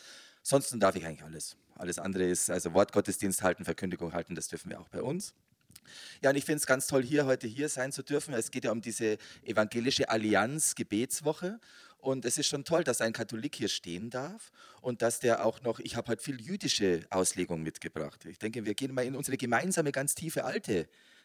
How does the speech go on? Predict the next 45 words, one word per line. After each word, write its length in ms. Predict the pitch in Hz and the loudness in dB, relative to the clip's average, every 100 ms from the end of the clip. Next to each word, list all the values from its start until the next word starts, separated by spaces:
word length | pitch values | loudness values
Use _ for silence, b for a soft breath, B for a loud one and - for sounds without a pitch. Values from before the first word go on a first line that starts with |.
| - | -4
Tradition. 600 | 95 85 - - 80 71 | -2 0 0 2 2 0
Vielleicht 320 | - 92 120 | -2 -2 0
kann 120 | 123 | -2
uns 120 | 123 - | -2 2
da 100 | 127 | 4
ja 160 | 123 | 4
auch 140 | - 143 | 2 -2
was 100 | - | -2
verbinden. 560 | 95 135 165 - 80 B B B - | -4 -2 -4 -4 -8 B B B -10
Und 140 | 110 | -6
es 80 | 123 | -4
ist 100 | - | 0
toll, 120 | 170 | 0
dass 160 | 165 156 | 0 -2
ich 80 | |
das 160 | 147 139 | -6 -2
heute 180 | 135 135 | -2 -2
hier 120 | 139 | -2
machen 300 | 120 101 82 | -4 -4 -6
darf. 320 | 73 73 - B B B | -8 -8 -12 B B B
Ja, 60 | 139 | 6
und 60 | |
es 100 | 143 | 8
war 80 | 151 | 6
ein 100 | 123 | 4
Text 340 | - 147 - 175 | 2 2 2 2
dran, 220 | 196 165 | 4 4
wo 40 | |
ich 140 | 143 - | 2 2
erstmal 300 | - 165 156 | 0 0 -2
so 100 | 139 | -2
gedacht 360 | 123 131 - | 0 -2 0
habe, 260 | 160 156 156 | 0 2 2
also 140 | 127 | 0
es 100 | 127 | -2
geht 140 | 151 135 | -2 -4
um 60 | |
den 120 | 120 | -4
Abraham-Text. 800 | - 131 - 180 180 - 113 - | -2 -2 0 0 -2 -2 -4 -4
Ich, 280 | 127 - - - | -10 -12 -18 -18
ich 220 | - - _ _ - - | -18 -20 _ _ -20 -14
zeige 240 | - 120 | -8 -8
euch 80 | 117 | -8
den 160 | - 92 | -12 -12
mal. 260 | 107 185 | -12 -14